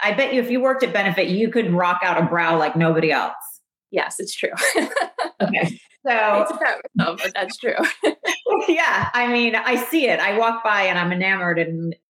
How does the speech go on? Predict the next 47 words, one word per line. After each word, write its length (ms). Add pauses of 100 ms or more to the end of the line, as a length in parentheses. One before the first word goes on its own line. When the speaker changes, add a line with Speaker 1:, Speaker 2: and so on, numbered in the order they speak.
(180)
Speaker 1:
in 160
awe 400
of 60
the 80
brows 460
that 140
they 120
can 120
create. 420 (680)
But 220 (160)
now 260
you're 220
making, 580 (420)
I 80
wanna 200
talk 260
about 260
this. 220
And 100
I 100
think 260
women 440 (200)
and, 300
and 180
men 240
too, 320
we 100
need 160
to 60
share 280
numbers 400
more 360
because 180
this 140
is 100
not 320
bragging. 600
This 180
is, 160
like, 280 (120)
inspiration. 840
And 240
we 140
need 160
to 60
hear 260
it. 180